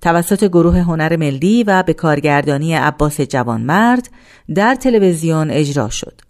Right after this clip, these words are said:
بیضایی یک دم بیکار نبود و نیست. پژوهش‌های او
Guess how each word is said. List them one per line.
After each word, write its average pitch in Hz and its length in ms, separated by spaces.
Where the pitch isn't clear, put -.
بیضایی 214 500
یک 269 340
دم 220 240
بیکار 165 520
نبود 240 440
و 202 120
نیست. - 500
پژوهش‌های 185 720
او 247 440